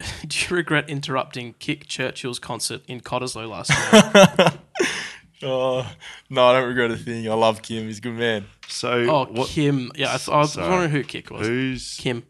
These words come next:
Speaker 3: who's, what's happened there? Can you tell us the story there or not?
Speaker 2: We, oh.
Speaker 3: If it's, if it's a little bit P G,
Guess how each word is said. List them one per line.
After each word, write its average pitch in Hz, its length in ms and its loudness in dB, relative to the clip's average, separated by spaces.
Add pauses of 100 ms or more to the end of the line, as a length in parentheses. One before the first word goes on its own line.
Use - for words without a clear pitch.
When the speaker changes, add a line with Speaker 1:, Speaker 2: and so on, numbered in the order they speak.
(100)
Speaker 3:
who's, 110 600 -6 (100)
what's 110 240 -8
happened 98 300 -10
there? 95 180 -12 (720)
Can 104 140 -16
you 95 60 -14
tell 95 160 -8
us 92 100 -12
the - 80 -14
story 95 260 -10
there 135 140 -8
or 117 60 -10
not? 85 280 -14
Speaker 2:
We, 139 180 -8
oh. 117 440 2
Speaker 3:
If 117 140 -2
it's, - 280 -4
if 120 160 -2
it's 127 140 -2
a 135 80 -2
little 143 240 0
bit 139 220 -2
P 107 220 -2
G, 98 460 -4